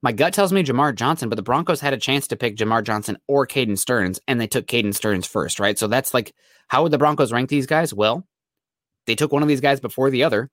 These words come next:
so I think I'm gonna have to go with Caden Stearns, right? Like, that's just, that's the only real bit of knowledge I have based on what the Broncos have done. I had Jamar Johnson rated higher. I thought Caden Stearns was,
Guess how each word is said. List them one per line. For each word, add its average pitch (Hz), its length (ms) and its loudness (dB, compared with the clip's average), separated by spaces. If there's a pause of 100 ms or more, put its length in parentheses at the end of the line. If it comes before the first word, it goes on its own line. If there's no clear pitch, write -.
(100)
so 120 300 2
I 123 140 -2
think 151 160 -4
I'm 156 80 0
gonna 143 80 0
have 139 240 -2
to 156 80 -2
go 135 120 2
with 123 120 0
Caden 110 260 -2
Stearns, - 420 -8 (440)
right? 123 180 2
Like, 113 140 -4
that's 127 200 0
just, - 300 -4 (320)
that's 127 180 0
the 123 140 -2
only 127 320 2
real 120 240 0
bit 120 160 2
of 101 80 0
knowledge 104 380 2
I 95 80 0
have 101 260 -2
based 101 220 0
on 110 80 -2
what 104 100 -4
the 98 60 -8
Broncos 98 420 -2
have 101 160 -4
done. 90 260 0 (300)
I 135 140 0
had 147 160 2
Jamar 131 260 2
Johnson 117 460 -2
rated 110 240 0
higher. 117 340 0 (240)
I - 80 -6
thought 98 220 -2
Caden 120 260 0
Stearns 117 400 -2
was, 98 500 2